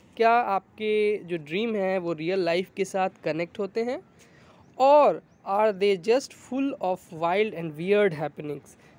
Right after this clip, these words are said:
क्या हमेशा आपके सपने बुरे होते हैं? आप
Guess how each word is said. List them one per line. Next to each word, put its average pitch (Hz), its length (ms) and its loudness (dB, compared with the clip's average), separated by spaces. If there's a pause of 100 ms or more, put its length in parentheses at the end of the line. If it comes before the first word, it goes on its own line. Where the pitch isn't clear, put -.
(100)
क्या 196 120 4
हमेशा 160 500 -4
आपके 180 280 -4
सपने 180 380 -4
बुरे 156 380 0
होते 160 320 -2
हैं? 151 260 -8 (920)
आप 269 260 2